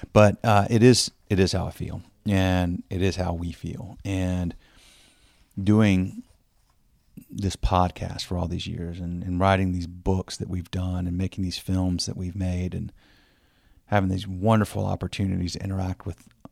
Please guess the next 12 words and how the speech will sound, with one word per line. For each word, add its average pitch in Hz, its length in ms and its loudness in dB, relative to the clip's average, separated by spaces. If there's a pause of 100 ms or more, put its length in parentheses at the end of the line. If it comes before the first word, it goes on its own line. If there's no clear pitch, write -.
(100)
all 98 200 0
of 90 80 -2
these 87 160 -6
great 92 460 -4 (400)
people - 480 0
that - 180 -6
we 101 140 2
are 95 80 2
so 98 240 0
lucky 95 260 -2
to 85 80 -4
serve 87 500 -4